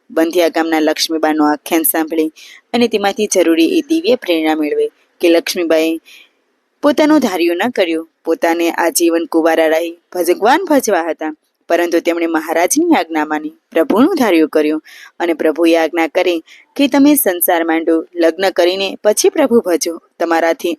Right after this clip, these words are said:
અનેક લોકો શીખ મેળવશે અને તમારાથી અનેક લોકોના કલ્યાણ થશે. તો પોતે ભગવાનની આજ્ઞા માની અને પછી ભક્તિ કરી.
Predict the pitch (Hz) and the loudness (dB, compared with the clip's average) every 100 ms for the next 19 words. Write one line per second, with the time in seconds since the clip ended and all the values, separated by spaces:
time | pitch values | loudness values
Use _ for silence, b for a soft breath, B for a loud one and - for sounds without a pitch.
0 | - 190 269 302 294 269 285 285 B B | -4 0 0 2 0 2 0 -2 B B
1 | B - 277 311 269 196 165 170 165 165 | B -2 -2 0 0 2 2 2 0 -6
2 | 160 b b 175 180 185 185 170 170 170 | -8 b b -6 -4 -4 -2 0 0 -2
3 | - - 196 285 302 302 - 220 170 160 | -4 -6 0 0 2 0 2 0 0 0
4 | 156 151 156 151 - 156 - b _ - | 0 -2 -2 -4 -4 -8 -10 b _ -2
5 | 165 165 165 156 156 170 143 165 165 165 | -2 2 2 2 -2 -4 -2 0 0 -4
6 | 165 175 156 165 160 156 160 165 B B | -4 -4 -2 0 0 0 -2 -8 B B
7 | - 277 302 220 202 339 - 240 - 156 | -2 2 2 2 2 0 0 -2 -2 -6
8 | - 151 160 | -2 -4 -6